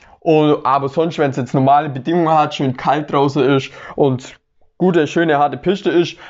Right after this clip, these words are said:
da muss schon gut scharf sein. Was heißt das? Ähm,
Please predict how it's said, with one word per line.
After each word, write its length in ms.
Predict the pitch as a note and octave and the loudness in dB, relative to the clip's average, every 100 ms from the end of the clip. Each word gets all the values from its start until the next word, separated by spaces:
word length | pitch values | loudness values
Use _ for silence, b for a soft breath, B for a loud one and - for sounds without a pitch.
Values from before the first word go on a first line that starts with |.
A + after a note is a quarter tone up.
| B | B
da 100 | C#3+ | -2
muss 180 | C#3+ | -2
schon 320 | C3+ C3+ A#2+ A#2 - _ _ _ _ | -2 0 0 -2 -12 _ _ _ _
gut 220 | C#3+ B2+ | -6 -6
scharf 300 | - G#2+ G#2 | -2 -2 -2
sein. 180 | - - B B | -8 -10 B B
Was 140 | C3+ - | -4 0
heißt 280 | D#3+ F#3+ | -2 -2
das? 160 | G3+ F#3 B B F3 B | -8 -10 B B -16 B
Ähm, 500 | C#3 C#3 C#3 C3+ B2+ | 2 2 2 -4 -8